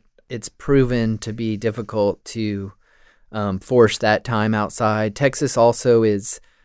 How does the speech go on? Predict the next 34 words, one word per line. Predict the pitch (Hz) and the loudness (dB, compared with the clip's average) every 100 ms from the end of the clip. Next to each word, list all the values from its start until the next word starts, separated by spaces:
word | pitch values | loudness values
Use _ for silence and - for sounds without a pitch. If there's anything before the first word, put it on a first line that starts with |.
| _ | _
for | - 120 | 0 0
a | 113 | 2
good | 131 117 | 2 2
nine | 107 107 110 | 2 2 2
months | 113 107 110 | 0 -2 -4
of | |
the | 104 | -8
year, | 101 107 107 104 104 - | -6 -2 0 0 -4 -8
um, | 107 101 | -10 -8
too | - 123 | -4 -4
hot | - 104 104 - | -2 -2 -2 -4
for | 107 | -6
me | 104 113 120 117 107 | -4 -2 -4 -4 -4
and | 101 | -2
also | 104 101 107 101 - | -4 -4 -6 -8 -8
too | - 110 | -8 -8
filled | - 107 110 | 0 0 2
with | 107 98 | -2 -4
mosquitoes. | 101 - 117 110 101 95 98 - | -8 -8 -4 -2 0 -2 -6 -8
And | 101 | -8
so | - 110 107 101 | -4 -2 -2 -2
it's, | 95 - - _ _ _ _ | -4 -10 -18 _ _ _ _
for | - 113 107 101 | -2 0 0 -4
my | 123 113 104 | -8 -6 -6
kids | - 120 110 | -4 -4 -2
and | 107 | -2
I | 101 101 | -2 -4
to | 101 | -6
be | 101 104 | -6 -4
out | 104 104 - | -4 -4 -6
there | 98 101 | -6 -6
for | 95 - 104 | -8 -6 -4
a | |
good | 101 107 101 | -4 -6 -6